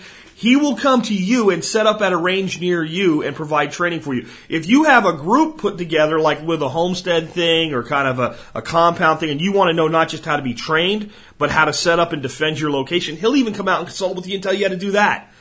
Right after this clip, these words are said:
Very few firearms instructors will go to those lengths to help, uh, their customers. That's why I think you should talk, you know, you know, talk to, uh, Fortress Defense Consultants and consider getting some training for them, from them today.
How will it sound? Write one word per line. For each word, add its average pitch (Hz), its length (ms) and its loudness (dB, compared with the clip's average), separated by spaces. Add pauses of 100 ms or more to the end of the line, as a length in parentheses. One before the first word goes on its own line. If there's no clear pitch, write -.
(340)
Very 262 380 6
few 233 180 -2
firearms 208 500 2
instructors 170 520 0
will 147 120 -4
go 160 200 2
to 156 80 2
those 151 420 4
lengths 147 480 -2
to 131 100 -6
help, 156 440 -2 (280)
uh, 127 220 2
their 139 140 2
customers. - 720 -6 (220)
That's 160 260 4
why 190 180 4
I 160 40 2
think 156 220 -6
you 165 80 -6
should 151 220 -8
talk, - 240 -4
you 143 80 -2
know, 135 80 0
you 135 180 -4
know, 127 80 -2
talk 156 360 -2
to, 147 180 0
uh, 127 80 2
Fortress 147 380 0
Defense 135 360 -4
Consultants 131 640 -4 (320)
and 131 120 -4
consider 165 480 0
getting 147 400 -2
some 147 180 -8
training 139 440 -6
for 131 180 -8
them, 123 280 -4
from 127 200 -6
them 120 260 -2
today. 117 640 -6